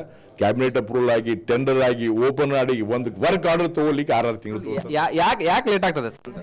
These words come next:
Speaker 1: ನನಗೆ ಅದಕ್ಕೆ ನಾನು ಗೊಂದಲದಾಗಿದ್ದೀನಿ, ಯಾಕೆ ಆಗಲ್ಲ ಆಗ್ಯದ, ನಮಗೆ ತಿಳಿಯಲಾಗ್ಯದ ಅಂತ ಹೇಳ್ಕತ್ತೀನಲ್ಲ.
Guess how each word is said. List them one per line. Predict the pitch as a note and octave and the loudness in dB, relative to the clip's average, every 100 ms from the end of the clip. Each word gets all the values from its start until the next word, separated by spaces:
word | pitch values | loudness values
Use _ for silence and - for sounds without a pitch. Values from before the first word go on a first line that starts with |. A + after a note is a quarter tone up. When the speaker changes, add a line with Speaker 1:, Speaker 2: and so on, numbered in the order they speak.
| - A2 | -6 0
Speaker 1:
ನನಗೆ | D#3+ F3 | 0 2
ಅದಕ್ಕೆ | D#3 A#2 D3+ F#3+ A3 | 2 2 0 0 0
ನಾನು | G#3 F3 | 2 0
ಗೊಂದಲದಾಗಿದ್ದೀನಿ, | F3+ G3 G#3 G3 G#3 F3 | 0 2 2 2 2 4
ಯಾಕೆ | F3 F#3 | 2 2
ಆಗಲ್ಲ | F3+ F#3 | 2 4
ಆಗ್ಯದ, | F3+ G3 F#3+ | 4 4 2
ನಮಗೆ | F3+ G3 | 2 2
ತಿಳಿಯಲಾಗ್ಯದ | F#3 F3+ F#3 F3+ F#3+ | 2 2 4 4 2
ಅಂತ | F3+ F3+ | 2 2
ಹೇಳ್ಕತ್ತೀನಲ್ಲ. | E3+ E3+ F3 E3+ F3 | 2 2 0 0 2